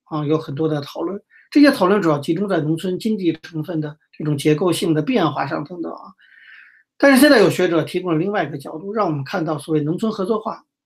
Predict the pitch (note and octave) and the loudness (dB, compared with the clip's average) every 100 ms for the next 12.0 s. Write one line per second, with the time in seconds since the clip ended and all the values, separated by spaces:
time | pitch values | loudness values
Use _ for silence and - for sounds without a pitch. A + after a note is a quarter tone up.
0 | _ _ F3 D#3 A#3 A#3 D3 G#3 G#3+ D#3+ | _ _ -8 -2 2 4 4 2 2 2
1 | D#3+ D3+ G3+ F3+ D3+ D#3+ D3 - D#3 F#3 | 0 0 -2 -2 -4 -4 -6 -6 -6 -6
2 | D#3+ F3 - _ - F3+ E3+ E3+ F3+ F#3 | -8 -10 -12 _ 0 2 2 0 0 2
3 | D3+ D3 D3+ C#3+ D#3 F3 D#3+ C#3+ D#3 F3+ | 2 2 0 0 0 0 -2 -2 -4 -4
4 | E3+ G3 E3 D#3+ F3 - _ _ _ _ | -2 -2 0 -2 -4 -8 _ _ _ _
5 | _ _ _ _ _ _ - F#3 G3+ - | _ _ _ _ _ _ -4 2 2 2
6 | G3+ F3+ - - - F3 C3+ - _ _ | 2 0 -2 -8 -6 -4 -4 -10 _ _
7 | - E3 E3 C3+ D#3+ D3 C#3 C3 D#3+ D3+ | -4 -2 0 -2 -2 -4 -6 -8 -8 -6
8 | D3 G#3 A3 A#3 A3 G3+ D#3 D3+ - - | -2 -2 4 4 4 2 0 -2 -6 -14
9 | _ _ - E3 D3 C3 F3+ F3 D3 C3+ | _ _ 0 4 4 0 -2 -2 -2 -4
10 | D3+ F3 D3 D3+ _ _ _ - E3 G3 | -6 -4 -6 -8 _ _ _ -8 -2 0
11 | F#3+ G3 F#3+ F3 D#3+ D3+ D#3+ D#3+ D#3 - | 0 -2 -4 -4 -4 -4 -4 -6 -6 -10